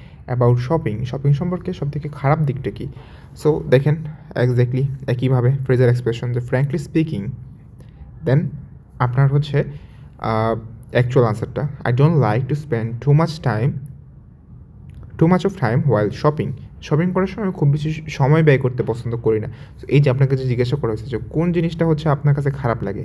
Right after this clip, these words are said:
এই যে জিনিসটা আপনি বলেছেন যে সময় ব্যয় হওয়ার ব্যাপারটা, এখন সেটা আসলে কেন খারাপ লাগে? "But when I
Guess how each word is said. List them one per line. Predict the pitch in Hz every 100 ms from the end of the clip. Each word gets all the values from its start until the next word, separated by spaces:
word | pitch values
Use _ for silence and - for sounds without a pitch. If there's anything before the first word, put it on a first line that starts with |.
| -
এই | 120
যে | 113
জিনিসটা | 117 120 120 123
আপনি | 160
বলেছেন | 139 110 110 107
যে | 110
সময় | 123 123 131
ব্যয় | 120 113
হওয়ার | 113 110
ব্যাপারটা, | 113 - - 143 - - - - - -
এখন | 135 180 220 - - - - - -
সেটা | 139 143
আসলে | 151
কেন | 147 151
খারাপ | 151 127 117
লাগে? | 101 101 - - - - - - - - - - -
"But | 131 120 120
when | 131 101 101 - -
I | -